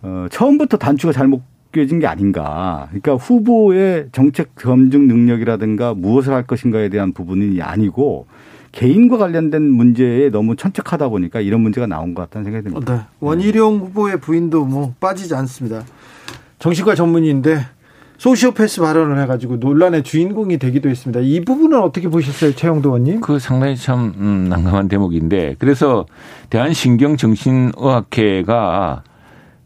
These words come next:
Speaker 3: 어, 구두 경고를 줬습니다.
Speaker 2: 네.
Speaker 3: 구두 경고 줬다고 합니다. 근데
Speaker 2: 네.
Speaker 3: 오늘 그 문화일보에, 어, 노한규 전 대한의사협회장이
Speaker 2: 네.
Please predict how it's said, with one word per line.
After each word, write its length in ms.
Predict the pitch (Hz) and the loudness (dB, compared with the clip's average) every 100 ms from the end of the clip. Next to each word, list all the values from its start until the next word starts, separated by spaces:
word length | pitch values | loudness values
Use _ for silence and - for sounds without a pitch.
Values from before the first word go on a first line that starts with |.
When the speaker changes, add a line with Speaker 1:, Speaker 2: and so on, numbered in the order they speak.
| - | -10
Speaker 3:
어, 340 | 82 82 82 80 | -4 -2 -4 -4
구두 240 | - 123 151 | 0 2 2
경고를 300 | 202 170 107 | 2 0 0
줬습니다. 640 | 90 - 78 67 62 - - | -2 -2 -4 -4 -8 -10 -4
Speaker 2:
네. 280 | 127 135 107 | 0 2 0
Speaker 3:
구두 240 | 117 90 | -2 -2
경고 200 | 85 90 | -2 -2
줬다고 300 | 95 101 76 | -4 -4 -4
합니다. 280 | 80 78 71 | -4 -4 -2
근데 200 | 71 139 | 0 0
Speaker 2:
네. 60 | 135 | 2
Speaker 3:
오늘 200 | 139 110 | 2 0
그 100 | 107 | 0
문화일보에, 720 | 95 90 156 127 98 92 85 - - - - - _ | 0 -2 -2 -2 0 -2 -2 -6 -20 -20 -20 -20 _
어, 440 | 92 90 90 85 85 | -4 -2 0 -2 -2
노한규 760 | 101 143 156 156 131 107 87 73 - _ - | 0 0 0 0 2 2 0 -4 -12 _ -4
전 220 | 98 92 | -2 -2
대한의사협회장이 1300 | 87 101 120 131 113 85 - 175 123 82 92 80 73 | -2 -2 -2 -2 -2 -2 -2 -2 -2 -2 -2 -2 -2
Speaker 2:
네. 140 | 127 | -2